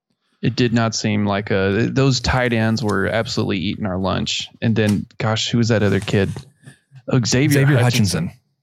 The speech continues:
Speaker 1: Good God. <laughs> They,
Speaker 2: Now that
Speaker 1: they were
Speaker 2: we're an hour
Speaker 1: destroying
Speaker 2: in,
Speaker 1: us.
Speaker 2: <laughs> now that we're an hour in, Brock Purdy finishes the game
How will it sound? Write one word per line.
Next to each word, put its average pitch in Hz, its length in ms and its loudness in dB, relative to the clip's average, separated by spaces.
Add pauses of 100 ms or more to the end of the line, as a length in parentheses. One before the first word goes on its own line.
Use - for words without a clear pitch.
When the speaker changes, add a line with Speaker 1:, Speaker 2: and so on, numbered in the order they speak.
(120)
Speaker 1:
Good 135 280 -2
God. 98 380 -4 (200)
<laughs> - 240 -6 (1400)
They, 139 100 -2 (500)
Speaker 2:
Now 131 140 4
that - 20 2
Speaker 1:
they 175 80 2
were 156 100 4
Speaker 2:
we're 147 60 4
an 139 60 4
hour 123 260 2
Speaker 1:
destroying 123 180 0
Speaker 2:
in, 98 60 -2
Speaker 1:
us. - 300 -12 (260)
Speaker 2:
<laughs> - 320 -12
now 143 120 4
that 156 120 2
we're 143 120 4
an 135 80 4
hour 110 240 2
in, 78 180 0
Brock 156 240 2
Purdy 147 220 2
finishes 135 360 2
the 110 60 0
game 110 260 4